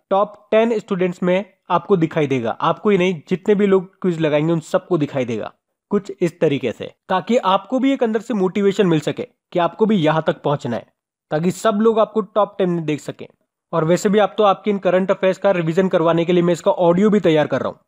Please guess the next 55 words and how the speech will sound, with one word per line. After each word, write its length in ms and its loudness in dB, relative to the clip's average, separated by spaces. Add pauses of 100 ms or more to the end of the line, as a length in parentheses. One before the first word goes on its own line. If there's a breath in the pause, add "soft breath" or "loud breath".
(140)
तो 80 -2
दिन 160 0
में 140 4
चार 280 0
से 120 0
पाँच 360 0
मिनट 180 -2
निकाल 280 -2
करके 260 -2
वो 180 0
आप 220 2
ऑडियो 240 2
सुन 180 0
लीजिए, 360 2 (200)
ताकि 240 0
आपका 260 2
इन 100 0
करंट 320 2
अफेयर्स 260 0
का 100 2
फिर 180 -2
से 160 2
रिवीजन 320 0
हो 80 -2
जाए। 180 -6 (260)
क्योंकि 180 -2
आपको 220 0
पता 180 2
है 60 4
चीज़ों 220 -2
को 80 -8
पढ़ना 260 0
इंपॉर्टेंट 520 0
है, 60 4
लेकिन 400 0
समय 340 2
समय 240 2
पर 120 0
उनका 220 2
रिवीजन 360 2
करना 300 0
बहुत 320 2
ज़्यादा 320 2
ज़रूरी 340 0
है। 120 -8 (280 soft breath)
रिवीजन 320 2
नहीं 200 2
करोगे 300 2
तो 120 -2
वो 60 2
सारी 260 0
चीज़ें 220 0
आप 60 2
भूल 180 -2
जाओगे। 320 -4